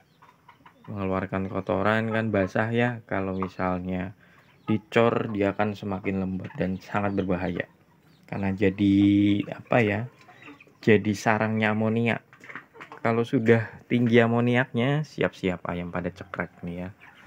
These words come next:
Kalau ayam saya alhamdulillah karena kering, tidak bau, amoniak minim, jadi kesehatannya cukup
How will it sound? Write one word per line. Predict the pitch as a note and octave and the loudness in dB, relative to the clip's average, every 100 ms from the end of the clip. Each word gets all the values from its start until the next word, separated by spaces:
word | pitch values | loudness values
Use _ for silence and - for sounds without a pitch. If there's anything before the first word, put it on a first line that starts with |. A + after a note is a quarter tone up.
| - - - _ - - | -20 -20 -20 _ -16 -6
Kalau | F2+ | -2
ayam | F2+ F#2 | 0 0
saya | F#2+ G2 G2+ | 0 0 0
alhamdulillah | F#2 G#2+ G2 G2 G2 G#2 A2+ A#2 - | -2 -6 -6 -6 -2 2 2 2 -4
karena | G2 G2 | -8 -6
kering, | - A2+ B2 C3+ C#3 C#3+ C3+ | 0 2 4 4 2 0 -2
tidak | A#2+ G#2 - | 2 2 2
bau, | G2 G2 G#2+ B2 C3 | 2 2 2 2 0
amoniak | G#2+ G#2 G#2 G#2 G#2 - | -2 -2 -2 -2 -4 -2
minim, | A2 G#2 G#2 A#2+ D#3 F3+ - _ _ _ _ _ - | 0 2 2 2 0 -2 -4 _ _ _ _ _ -12
jadi | F2 | -10
kesehatannya | F2 - F2+ F2 F#2 F#2 F#2 | -10 -6 -6 -4 -4 -4 -6
cukup | F#2 - | -8 -8